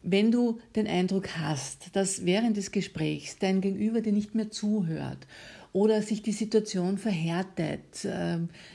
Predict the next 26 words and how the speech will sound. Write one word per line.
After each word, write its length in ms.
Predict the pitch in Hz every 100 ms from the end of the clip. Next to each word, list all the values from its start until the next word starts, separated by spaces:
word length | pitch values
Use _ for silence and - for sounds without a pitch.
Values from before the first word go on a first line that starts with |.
| - _
vielleicht 680 | - - 185 156 208 -
auch, 520 | 185 190 190 - - - - - - _ 165
ähm, 380 | 170 175 180 -
ja, 480 | 175 175 202 180 - - _ _ - 180
verschlimmert, 920 | - 208 - 202 214 240 202 147 - 180
ja, 200 | 185 175
wo 100 | 180
du 100 | 175
merkst, 760 | 160 170 202 - - - -
okay, 580 | - 170 - 185 196 185
also 180 | 175 175
da, 360 | 170 175 175 - - - - -
äh, 200 | - 123 175 196 202 - 247 180 185 196 -
gibt's 200 | 208 -
jetzt 240 | 196 - -
fast 260 | 185 185
keine 200 | 190 190
Gesprächsbereitschaft 1080 | 185 - 180 226 - 214 151 147 - 170 -
mehr, 280 | 170 180 240 - - - - - -
dann 140 | 220
leg 400 | 202 226 220 - -
ruhig 400 | 175 226 285 240
eine 140 | 240
kurze 360 | - 247 - -
Pause 460 | 165 165 214 220
ein. 320 | 131 147 160